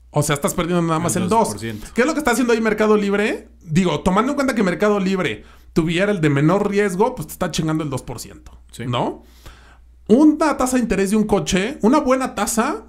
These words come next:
Speaker 1: va del siete noventa y nueve al nueve noventa y nueve. Hay hasta
Speaker 2: Correcto.
Speaker 1: meses sin intereses, son raros, pero sí hay. Una mala tasa creo yo que es del dos en adelante, ¿no? Volkswagen, por ejemplo, maneja dieciséis noventa y nueve.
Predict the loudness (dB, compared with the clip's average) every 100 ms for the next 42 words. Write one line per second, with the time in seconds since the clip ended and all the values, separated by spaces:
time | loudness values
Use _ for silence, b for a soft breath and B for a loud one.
0 | -6 -6 -4 -6 -4 -6 -4 -4 -2 -2
1 | -2 -2 0 0 0 0 -2 -4 -6 -6
2 | -6 -8 -12 -20 -2 0 2 -2 -2 -2
3 | -2 -2 0 -2 -2 -4 -4 -2 -2 -2
4 | -2 -4 -10 -12 -10 -4 -2 -2 -6 B
5 | B B B 0 4 4 2 0 0 -2
6 | -4 -4 -2 -2 0 -2 -2 -2 -2 -6
7 | -6 -10 -10 -12 -14 -12 -4 -2 0 -2
8 | -2 -2 -2 -2 -2 -2 -2 -4 -4 -4
9 | -6 -8 -8 -8 -6 -4 -4 -2 -4 -10